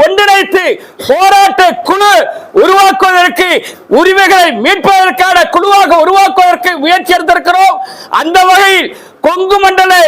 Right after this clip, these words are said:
நீர் ஆதார உரிமை மீட்பு குழுவை இன்றைக்கு உருவாக்க இருக்கிறோம்.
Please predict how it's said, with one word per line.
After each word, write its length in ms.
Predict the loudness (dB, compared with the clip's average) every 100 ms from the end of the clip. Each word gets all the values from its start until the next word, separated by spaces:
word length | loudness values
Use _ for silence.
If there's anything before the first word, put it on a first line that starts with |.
| 0
நீர் 360 | 0 0 0 -2 -6 -6 -2
ஆதார 400 | 0 0 2 2 2 0
உரிமை 360 | 0 2 0 0 -2 -2
மீட்பு 360 | -2 -2 -2 -2 -4 -4
குழுவை 320 | 0 2 2 0 -6 -6 -4
இன்றைக்கு 300 | -2 0 0 2
உருவாக்க 300 | 2 0 0 -2
இருக்கிறோம். 360 | 0 0 -2